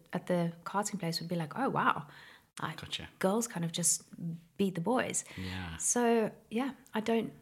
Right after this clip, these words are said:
Speaker 1: yeah, it just was always in me. I took the route of performing 'cause
Speaker 2: Mm-hmm.
Speaker 1: that's kind of how it ended up. But somehow it's come back round to
Speaker 2: It's come
Speaker 1: this.
Speaker 2: back to cars.
Speaker 1: Yeah.
Speaker 2: Yeah. So other than watching F one, and,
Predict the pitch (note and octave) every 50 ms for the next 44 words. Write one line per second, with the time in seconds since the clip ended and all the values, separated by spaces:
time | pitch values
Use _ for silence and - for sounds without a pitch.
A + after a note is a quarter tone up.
0 | - - - - - - - A3+ A#3 G#3+ G#3+ - A3 - - G#3+ - - - A3+
1 | G#3+ - - - A3 G#3+ G#3 G3+ G3 G3 G3+ G3+ G3+ A3 A#3 A3+ A3 - G3+ G3
2 | - G#3+ G#3+ - G#3 G3 G3 G3 G3 - F#3+ F#3 F3+ - - - F#3 F3+ - F#3+
3 | F#3 F#3 G3+ A3 A3 G#3+ - F#3 F3+ - - - - - - - - - - -
4 | - _ _ _ _ - - - - - - - - - - - - - F3+ F3+
5 | F3 F3+ F3+ F3+ - F3+ F3+ F3 F3 F#3 G3 G3 - - F#3 F3+ F3+ - - -
6 | - - - - - - G#3 G3+ G3+ F#3+ F#3+ G3 F#3+ F#3+ F#3+ - - - - -
7 | G#3 G3 F#3 F#3 F3+ - F#3 F#3 F3+ F3+ F3+ F3+ F3+ F3 - - - - - -
8 | - - _ _ _ _ _ _ - - G3 A3+ D4+ F4 E3 - B2 A2 - -
9 | - - - A2+ B2 D3 D3+ - - - - F#3 G#3+ C4+ F4 C3+ B2 - - -
10 | - - - C3+ C#3 C#3+ C#3 C3+ B2 A#2 A#2 A#2+ - - - A2 G2 F2+ E2 -
11 | - - F2 D2 D#2 E2+ E2+ F2 F2 F2 -